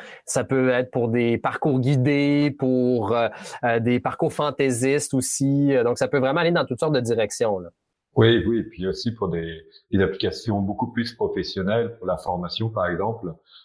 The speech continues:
Speaker 2: ou pour l'aide à la tâche, pour la maintenance industrielle aussi. Et avec, euh, comme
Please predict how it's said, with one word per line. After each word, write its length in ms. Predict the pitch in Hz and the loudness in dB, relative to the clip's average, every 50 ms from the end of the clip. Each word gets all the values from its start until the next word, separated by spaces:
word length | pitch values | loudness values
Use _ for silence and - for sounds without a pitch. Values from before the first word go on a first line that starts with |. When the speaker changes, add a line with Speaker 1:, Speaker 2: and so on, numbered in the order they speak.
| _ _ _ | _ _ _
Speaker 2:
ou 260 | - 98 95 107 104 - | 0 2 2 2 0 -2
pour 140 | - 87 92 | -2 -2 0
l'aide 280 | 95 101 107 104 95 92 | 2 2 0 0 -2 -4
à 360 | 95 92 90 90 92 95 95 | -4 -2 -2 -2 -2 -2 -2
la 120 | 92 87 | -4 -8
tâche, 340 | 82 - - 110 113 110 - - | -8 -6 -4 -4 -4 -4 -6 -6
pour 100 | 101 98 | -4 -2
la 80 | 90 92 | -2 -2
maintenance 480 | 87 95 92 - 101 107 98 - - | -4 -6 -10 -8 -8 -8 -6 -6 -6
industrielle 640 | 98 90 90 90 - - - 90 90 95 110 110 95 - - _ _ _ _ _ | -4 -6 -4 -6 -10 -8 -4 -2 0 2 2 0 -2 -6 -12 _ _ _ _ _
aussi. 380 | 90 - - - 117 131 139 - _ _ - - _ _ _ _ _ 104 | -10 -8 -2 0 2 0 0 -2 _ _ -20 -20 _ _ _ _ _ 0
Et 180 | 101 98 101 | 2 4 4
avec, 400 | 101 101 101 104 117 113 - - | 4 4 2 0 -2 -2 -4 -4
euh, 160 | 104 95 92 87 | -4 -4 -4 -4
comme 160 | - 101 | -6 -10